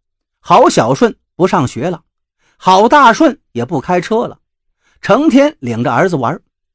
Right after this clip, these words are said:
踢球、游泳、跑步。期间，郝大顺也去过正道公司，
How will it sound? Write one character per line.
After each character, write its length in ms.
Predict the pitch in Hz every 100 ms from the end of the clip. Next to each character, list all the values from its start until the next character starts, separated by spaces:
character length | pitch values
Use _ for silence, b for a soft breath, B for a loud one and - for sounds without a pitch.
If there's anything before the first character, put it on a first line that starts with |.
| _ _
踢 240 | - 311 320
球、 320 | 233 226 - _ _ _
游 220 | 160 247
泳、 200 | 208 202 - _ _
跑 300 | - - 160
步。 200 | 359 - _ _ _ _ _ _ _ _ _ _ _ _ _ _ _ _ _ _ _ _ _ _ _ _ _ _ _
期 240 | - 233 277
间， 300 | 269 277 247 _ _ _
郝 320 | - 185 214 254
大 200 | 277 226
顺 200 | 247 208
也 120 | 156
去 220 | - 269
过 160 | 190 180
正 220 | 208 160
道 160 | 170
公 200 | 147 185
司， 280 | 180 196 -